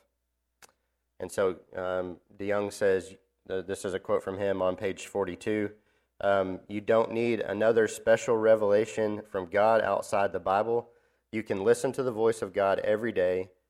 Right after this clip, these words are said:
Christ still speaks because the Spirit has already spoken. If you want to hear from God, go to the book that records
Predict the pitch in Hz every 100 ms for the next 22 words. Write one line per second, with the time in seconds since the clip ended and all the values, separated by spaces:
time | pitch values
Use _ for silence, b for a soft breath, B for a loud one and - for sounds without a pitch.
0 | _ - 101 101 - 113 117 - - 107
1 | - - 98 104 87 90 - - 104 -
2 | 95 101 98 95 98 - 95 - 85 82
3 | _ _ _ _ - 95 98 90 104 -
4 | 117 120 120 - 123 107 98 95 95 -
5 | 101 110 - 127 131 101 101 - - 92
6 | 90 92 - 107 104